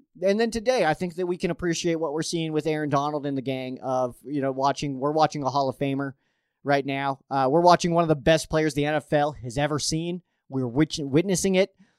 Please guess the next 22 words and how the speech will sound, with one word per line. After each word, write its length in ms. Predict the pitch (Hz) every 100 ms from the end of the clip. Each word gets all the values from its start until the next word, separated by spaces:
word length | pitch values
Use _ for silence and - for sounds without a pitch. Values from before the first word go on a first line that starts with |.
| _
So, 520 | - 165 160 156 - -
uh, 220 | 151 156 170
I 60 | 170
think 160 | 190
that 140 | 185 180
we 120 | 185
can, 300 | 196 170 165
we 100 | 175
can 120 | 170
appreciate 440 | 165 165 170 147
both. 320 | 143 123 - 139
Do 100 | 185
we 120 | 220
need 320 | 226 311 294
to 80 | 262
say 220 | 214 190
that 120 | 165
one's 200 | 165 156
better 220 | 151 139
than 100 | 123
the 120 | 120 107
other? 160 | -